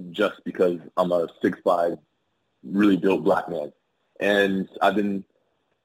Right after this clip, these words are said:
seeing that people wanna throw me into that category, right? They wanna put me in, like, "Oh, he's a jock," or, "Oh, like, it's B B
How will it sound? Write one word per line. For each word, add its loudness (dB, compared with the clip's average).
seeing 4
that 0
people -2
wanna -2
throw 0
me -4
into -8
that -4
category, -4
right? 0
They -4
wanna -2
put 0
me -2
in, 0
like, 0
"Oh, 0
he's -2
a -6
jock," -2
or, 2
"Oh, 6
like, -4
it's -6
B -2
B 2